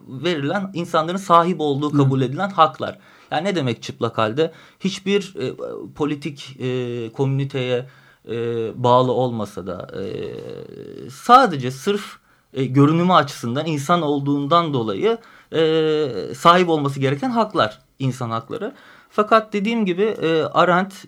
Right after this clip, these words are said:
Speaker 1: e, gene deneyimleyerek, e, bu insan haklarının a-, aslında, e, pratikte,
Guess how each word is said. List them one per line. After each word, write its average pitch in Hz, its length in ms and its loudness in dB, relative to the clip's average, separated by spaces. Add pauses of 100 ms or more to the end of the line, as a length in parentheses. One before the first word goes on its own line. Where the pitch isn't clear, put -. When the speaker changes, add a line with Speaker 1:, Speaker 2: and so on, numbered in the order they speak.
Speaker 1:
e, 135 240 -4
gene 170 340 4
deneyimleyerek, 117 960 0
e, 139 240 0
bu 135 100 -10
insan 147 300 0
haklarının 131 960 -2
a-, 117 380 0
aslında, 139 640 2 (420)
e, 131 180 -2
pratikte, 156 760 -2